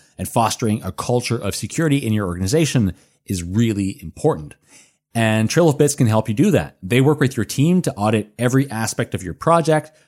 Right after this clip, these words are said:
They check your smart contract code, and they help you implement best practices around things like DevOps and key storage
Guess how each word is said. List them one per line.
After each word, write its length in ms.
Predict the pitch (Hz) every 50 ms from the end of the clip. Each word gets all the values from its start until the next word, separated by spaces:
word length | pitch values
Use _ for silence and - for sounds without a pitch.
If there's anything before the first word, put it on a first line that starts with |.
| _ _
They 120 | - 113
check 280 | 110 - - 127 - -
your 100 | 117 107
smart 300 | - - - 90 85 -
contract 480 | - - 135 139 131 - 135 123 -
code, 400 | - - 120 120 117 117 117 120 - _
and 260 | 117 120 131 131 131
they 60 | 131
help 260 | 117 107 117 117 - -
you 100 | 113 -
implement 480 | - 110 110 104 110 107 107 107 - _
best 260 | - 101 95 - -
practices 560 | - - 120 113 110 - - 104 - - 98
around 300 | 95 95 95 98 95 87
things 200 | - 101 101 92
like 220 | 87 82 80 - _
DevOps 460 | 120 107 101 101 98 101 101 - -
and 100 | 80 80
key 160 | - - 117
storage 580 | 113 - - 123 107 101 98 98 92 87 -